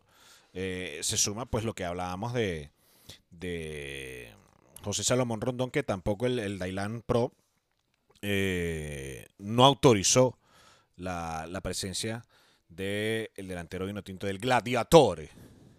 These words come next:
en, eh, en esta convocatoria, en esta primera doble jornada de las eliminatorias al Mundial de, de Qatar dos mil veintidós. Lamentable, pero por lo menos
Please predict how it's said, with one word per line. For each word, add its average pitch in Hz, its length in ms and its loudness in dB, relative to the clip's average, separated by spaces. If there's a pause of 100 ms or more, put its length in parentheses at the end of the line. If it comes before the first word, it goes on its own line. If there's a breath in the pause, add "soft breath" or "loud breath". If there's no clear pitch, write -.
(720 loud breath)
en, 107 320 -6
eh, 98 500 -4
en 95 120 -8
esta 90 680 -2
convocatoria, 110 600 -2
en 135 80 -4
esta 113 400 -2
primera 104 380 -6
doble 113 280 0
jornada 127 680 2 (640 soft breath)
de 104 800 -2
las 98 120 -4
eliminatorias 98 520 -6
al 113 60 -6
Mundial 87 300 -6
de, 87 500 -6
de 80 180 -10
Qatar 80 320 -10
dos 82 140 -6
mil 87 120 -6
veintidós. 78 600 -8 (100)
Lamentable, 131 720 4 (720 soft breath)
pero 135 880 8
por 139 140 4
lo 135 60 2
menos 143 320 -2